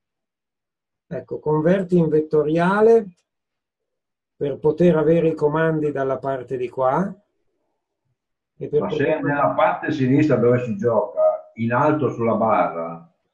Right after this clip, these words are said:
Speaker 2: dove c'è scritto file, modifica, suggerimenti, a destra,
Speaker 1: Sì.
Speaker 2: c'è espandi o in-,
Speaker 1: Ah, è vero, però, vediamo, "Espandi sprite", però, quindi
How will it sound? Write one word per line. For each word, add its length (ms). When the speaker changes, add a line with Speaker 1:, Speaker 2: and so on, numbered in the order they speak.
Speaker 2:
dove 200
c'è 120
scritto 340
file, 360
modifica, 580
suggerimenti, 760
a 80
destra, 680
Speaker 1:
Sì. 200
Speaker 2:
c'è 340
espandi 840
o 340
in-, 360
Speaker 1:
Ah, 260
è 100
vero, 560
però, 380
vediamo, 520
"Espandi 680
sprite", 720
però, 380
quindi 1000